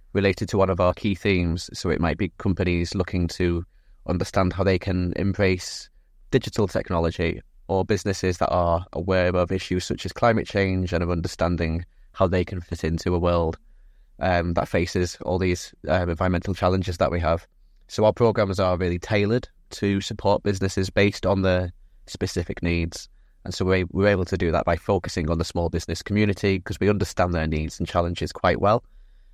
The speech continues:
Typically things like a lack of money, lack of time, lack of expertise.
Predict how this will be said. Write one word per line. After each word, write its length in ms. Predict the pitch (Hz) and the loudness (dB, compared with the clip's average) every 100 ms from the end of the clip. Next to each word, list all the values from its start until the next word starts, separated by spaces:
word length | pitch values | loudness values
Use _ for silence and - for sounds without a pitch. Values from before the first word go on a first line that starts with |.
| - _ | -20 _
Typically 360 | - 95 - 95 | -4 -2 0 0
things 320 | 101 87 87 | 0 0 2
like 160 | 92 98 | 0 2
a 60 | |
lack 180 | 92 82 | 0 0
of 100 | 92 | 0
money, 520 | 123 123 120 120 123 - | 2 4 4 2 0 -2
lack 240 | 98 - | -2 -2
of 120 | 95 | -10
time, 480 | - 117 107 107 107 | -2 0 2 2 2
lack 180 | 104 - | 0 -2
of 140 | 95 | -2
expertise. 880 | 101 - 98 98 - 107 110 104 - | -2 -2 0 0 2 0 2 0 -4